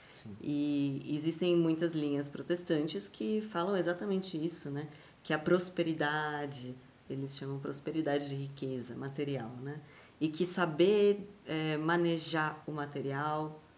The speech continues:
Speaker 2: é, essa riqueza que é o símbolo do seu, da sua boa jornada,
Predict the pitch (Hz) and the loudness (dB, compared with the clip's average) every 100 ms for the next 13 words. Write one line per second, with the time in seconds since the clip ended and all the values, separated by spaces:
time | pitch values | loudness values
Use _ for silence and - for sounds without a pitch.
0 | - - - 139 139 135 135 131 123 123 | -20 -14 -6 -2 -2 -2 -4 -6 -8 -10
1 | - 170 170 165 156 151 - 139 139 - | 6 8 8 6 2 -2 -4 -4 -4 -4
2 | 147 139 135 131 139 131 - 135 127 123 | -2 -2 -2 -4 -8 -8 -6 -2 -2 -4
3 | 123 - - - - - - - - - | -8 -14 -20 -20 -20 -20 -20 -20 -20 -20
4 | - - 131 - 160 143 120 123 - - | -20 -8 -8 -2 2 2 2 -4 -14 -18
5 | 135 135 202 196 175 160 143 113 - | -4 4 8 8 6 2 2 -2 -8